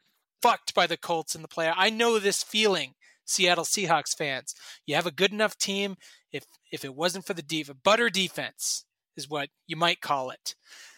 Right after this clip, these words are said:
Uh, that is why I'm going with the Cardinals. Kyler Murray is gonna rip it up. He's my guy. I love him. I'm in love with him.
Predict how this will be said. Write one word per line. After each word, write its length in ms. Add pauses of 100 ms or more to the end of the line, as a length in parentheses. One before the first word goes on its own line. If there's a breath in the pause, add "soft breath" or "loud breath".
(380 loud breath)
Uh, 520
that 180
is 120
why 140
I'm 100
going 200
with 80
the 80
Cardinals. 640 (120)
Kyler 300
Murray 160
is 80
gonna 160
rip 240
it 80
up. 240
He's 280
my 120
guy. 380
I 120
love 260
him. 220
I'm 140
in 140
love 180
with 100
him. 280